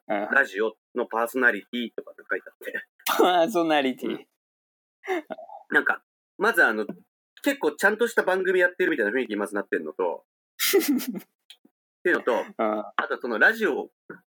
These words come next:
Speaker 2: これが学生にラジオやってるっていう、なんか変な感じだなっていうか、
Speaker 1: うん。
Speaker 2: なんなんそれっていうのもあるから。
Speaker 1: 急に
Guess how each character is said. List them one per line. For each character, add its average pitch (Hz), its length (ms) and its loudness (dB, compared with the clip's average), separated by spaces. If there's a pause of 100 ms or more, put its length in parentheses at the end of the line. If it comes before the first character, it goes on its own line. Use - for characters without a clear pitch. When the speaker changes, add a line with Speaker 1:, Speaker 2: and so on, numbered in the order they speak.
Speaker 2:
こ - 120 2
れ 147 120 4
が 135 180 2 (380)
学 135 180 -2
生 170 160 0
に 156 100 2
ラ 190 120 6
ジ 175 80 0
オ - 20 4
や 113 60 2
っ - 40 -6
て 107 120 -2
る 104 100 0
っ - 40 -20
て 90 60 -6
い 85 140 -6
う、 - 140 -12
な 90 140 -4
ん - 20 -12
か - 80 -10
変 123 180 -4
な 95 80 -4
感 78 220 -14
じ 78 100 -18
だ 78 80 -14
な 87 120 -8
っ - 100 -20
て 80 80 -12
い - 20 -12
う - 140 -20
か、 - 260 -14
Speaker 1:
う 101 80 -4
ん。 - 180 -6 (280)
Speaker 2:
な 143 100 4
ん 151 60 2
な 110 80 2
ん 95 40 -2
そ 95 120 0
れ 95 60 2
っ - 40 -18
て 90 80 -8
い 80 40 -6
う - 20 -14
の 80 100 -6
も - 0 -
あ 165 40 0
る 165 140 4
か 156 60 -8
ら。 151 60 -10
Speaker 1:
急 - 0 -
に - 0 -